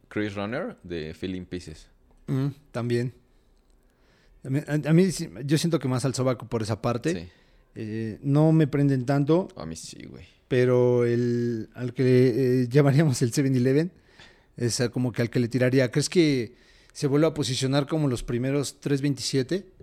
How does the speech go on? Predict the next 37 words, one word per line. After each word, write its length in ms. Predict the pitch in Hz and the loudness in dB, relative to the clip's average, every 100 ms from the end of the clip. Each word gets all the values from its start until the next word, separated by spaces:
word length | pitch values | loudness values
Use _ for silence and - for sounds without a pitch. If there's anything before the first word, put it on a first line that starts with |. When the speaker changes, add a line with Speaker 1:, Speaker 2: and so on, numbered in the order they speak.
| - | -20
Speaker 2:
de 200 | - 120 | -10 -6
Casablanca? 500 | - 117 120 123 123 | -4 -2 0 0 -2
Speaker 1:
No 240 | 196 131 - | -4 -4 0
creo, 440 | 117 104 123 127 | 4 6 6 4
güey. 400 | 90 87 82 87 90 | 2 -2 -2 -6 -12
No 220 | - 117 | -12 -10
creo, 380 | 123 131 131 110 | -6 -2 0 -2
pero 640 | - 90 85 82 76 - _ _ _ - | -2 -2 0 -2 -4 -8 _ _ _ -14
pues 180 | 101 | -10
obviamente 380 | 107 113 98 98 | -6 -4 -6 -8
se 80 | 92 | -8
van 180 | 85 90 | -6 -6
a 320 | 82 64 80 | -10 -10 -14
hacer 200 | - 87 - | -14 -12 -10
sold 280 | 87 76 | -10 -8
out. 180 | 55 50 - _ _ _ | -10 -12 -20 _ _ _
Speaker 2:
Sí, 320 | - 175 135 | -2 2 2
seguro, 500 | - 117 120 113 104 - _ - | 0 0 0 0 -4 -10 _ -14
seguro. 480 | - 113 117 107 - - _ | -8 -4 -4 -4 -8 -20 _
Ah, 220 | 147 165 | -2 0
que 100 | 160 | 0
por 180 | 139 123 | 0 2
cierto, 560 | - 151 175 156 - _ _ _ _ _ _ _ _ - | 4 4 4 4 2 _ _ _ _ _ _ _ _ -6
ya 160 | 110 | 0
en 80 | 120 | 2
algunas 320 | 123 127 135 | 2 0 0
tiendas 320 | - 123 127 113 | 0 0 0 0
vi 180 | 123 | 2
el, 380 | 123 113 92 85 _ | 2 0 -4 -8 _
el 180 | 101 101 | -10 -8
dos 160 | 107 | -6
treinta 240 | - 123 104 | -6 -6 -6
y 20 | |
siete 280 | - 110 120 | -8 -8 -8
en 80 | 107 | -8
descuento, 640 | 98 - - - 143 - | -10 -10 -12 -12 -10 -8
güey. 200 | - - | -10 -14